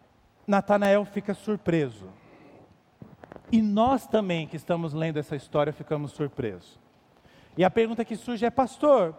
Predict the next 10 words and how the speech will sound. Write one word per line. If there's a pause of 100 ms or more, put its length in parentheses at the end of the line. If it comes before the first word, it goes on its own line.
por
quê? (440)
O
que
significa (200)
Jesus
ter
feito
esta
afirmação?"